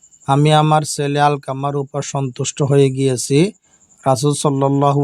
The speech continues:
আলাইহি ওয়াসাল্লাম বললেন, "ওহে বিলাল, এবার আলকামার কাছে যাও, দেখো সে লা ইলাহা ইল্লাল্লাহ বলতে পারে কিনা, কেননা আমার মনে হয় আলকামার মা আমার কাছে কোনো লাজ লজ্জা না রেখে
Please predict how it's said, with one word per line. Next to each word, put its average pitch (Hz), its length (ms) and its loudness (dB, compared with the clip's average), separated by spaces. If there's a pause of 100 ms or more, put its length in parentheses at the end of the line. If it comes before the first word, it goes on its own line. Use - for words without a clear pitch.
আলাইহি 135 320 0
ওয়াসাল্লাম 131 460 -4 (100)
বললেন, 127 460 2 (540)
"ওহে 135 260 2
বিলাল, 135 420 2 (560)
এবার 139 320 0
আলকামার 135 580 -4
কাছে - 340 -6
যাও, 131 340 2 (560)
দেখো 135 380 -2
সে 139 240 0
লা 135 260 2
ইলাহা 135 500 -4
ইল্লাল্লাহ 135 560 -2
বলতে 135 440 -6
পারে 127 300 -2
কিনা, 127 340 -8 (720)
কেননা 139 440 2
আমার 135 220 0
মনে 139 360 -6
হয় 131 320 0 (520)
আলকামার 139 560 -2
মা 139 260 0
আমার 135 260 -4
কাছে - 360 -8
কোনো 139 300 -4
লাজ 135 360 4
লজ্জা 127 460 -6
না 131 200 0 (100)
রেখে 123 420 -6